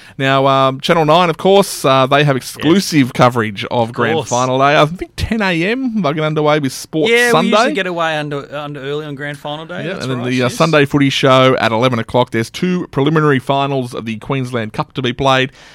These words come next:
Speaker 1: Uh, then there'll be a preview, and then, of course, uh, seven thirty Queensland time. Important to note, daylight saving,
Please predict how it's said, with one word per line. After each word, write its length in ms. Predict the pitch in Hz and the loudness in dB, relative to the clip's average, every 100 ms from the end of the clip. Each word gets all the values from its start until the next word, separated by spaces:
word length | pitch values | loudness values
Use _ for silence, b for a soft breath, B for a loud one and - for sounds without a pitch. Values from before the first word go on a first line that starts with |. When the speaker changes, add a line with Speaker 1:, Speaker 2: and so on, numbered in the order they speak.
| B B | B B
Speaker 1:
Uh, 160 | 98 113 | -8 -2
then 160 | 139 | -2
there'll 100 | 151 | -2
be 100 | 127 | -2
a 60 | 117 | -4
preview, 540 | - 127 123 123 117 | -2 -4 -2 -4 -4
and 80 | 107 | -6
then, 80 | 113 | -10
of 60 | |
course, 340 | 107 113 113 - | -10 -10 -10 -8
uh, 80 | 104 | -8
seven 380 | - 165 190 170 | 2 4 4 0
thirty 280 | - 151 | 0 2
Queensland 420 | 127 151 165 151 127 | 2 0 0 0 0
time. 120 | 123 | -2
Important 380 | 117 - 240 143 | 0 2 2 0
to 80 | 127 | 2
note, 260 | 180 143 - B B B 127 | 2 2 -2 B B B -2
daylight 420 | 131 180 165 - | 2 4 2 0
saving, 580 | - 180 269 165 85 | 0 2 4 2 0